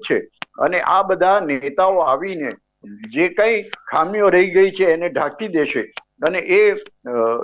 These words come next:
કાર્યકરોમાં પૂરતું જોમ આપશે. જ્યારે કોંગ્રેસના કાર્યકરો તો અત્યારે નિરાશ થઈને બેઠા છે, અને ક્યાંક તો, અ, અત્યાર સુધી તો પરિસ્થિતિ એવી ઊભી એ થઈ હતી કે એમને ઉમેદવારો મળતા નહોતા.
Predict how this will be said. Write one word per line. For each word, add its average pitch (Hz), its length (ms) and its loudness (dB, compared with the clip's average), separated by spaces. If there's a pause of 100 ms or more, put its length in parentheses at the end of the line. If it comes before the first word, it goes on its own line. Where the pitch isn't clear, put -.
(180)
કાર્યકરોમાં 190 960 0
પૂરતું 151 540 -8
જોમ 214 360 2
આપશે. 135 400 0 (320)
જ્યારે 151 560 0 (680)
કોંગ્રેસના 180 680 0
કાર્યકરો 175 640 2
તો 180 100 0
અત્યારે 175 400 0
નિરાશ 143 400 0 (100)
થઈને 170 260 -4
બેઠા 151 360 -2
છે, 135 280 -8 (300)
અને 156 260 -4
ક્યાંક 147 380 -2
તો, 170 240 2 (240)
અ, - 40 -2
અત્યાર 139 420 2
સુધી 143 320 -6
તો 175 120 2
પરિસ્થિતિ 143 560 -2
એવી 165 220 0
ઊભી 156 300 0
એ 185 140 2
થઈ 165 200 0
હતી 190 180 -4 (380)
કે 190 60 2
એમને 185 360 -2
ઉમેદવારો 226 640 4
મળતા 143 380 2
નહોતા. 113 400 -4